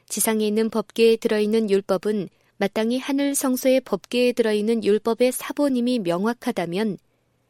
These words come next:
하늘 성소에 관한 진리를 받아들인다는 것은 곧 하나님의 율법의 요구와 넷째 계명인 안식일을 지킬 의무를 인정하는 것임을 깨닫지 못하는 사람은 없었다.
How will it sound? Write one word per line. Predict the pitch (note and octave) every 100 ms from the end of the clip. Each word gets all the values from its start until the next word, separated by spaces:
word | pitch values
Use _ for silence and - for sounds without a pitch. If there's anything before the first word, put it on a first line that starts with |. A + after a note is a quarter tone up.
| -
하늘 | D4+ D4+ D4+
성소에 | D#4 C#4+ C#4+ C#4 C4+
관한 | A3+ A#3 B3 -
진리를 | A3 A3 A#3 B3
받아들인다는 | - G3 A3+ A#3 B3+ A#3+ G#3+ F#3+ F#3
것은 | E3 D#3+ F3 D#3+ - _ _ _ _ -
곧 | G3+ F#3 _ _ _ _
하나님의 | - C4+ C4+ B3+ B3 B3+ G3+
율법의 | G3+ A3+ A#3 A3+ A#3 G3+
요구와 | G3+ - F3 D#3+ D#3 _ _ _ -
넷째 | G3+ - A3+
계명인 | - G#3+ G3+ G3 A3 E3
안식일을 | F3 F#3+ A#3 A3+ A#3
지킬 | - - A#3+ A3+
의무를 | G3+ G#3+ G#3 A3+ A3
인정하는 | G3+ G#3 B3 A#3+ A#3 A#3
것임을 | F3 - F3+ F3 E3
깨닫지 | A#3 A#3 A3+ A#3+
못하는 | G3 F3+ A#3 A3+
사람은 | A#3 G3+ D#3 F#3 G3
없었다. | - G#3 - - D3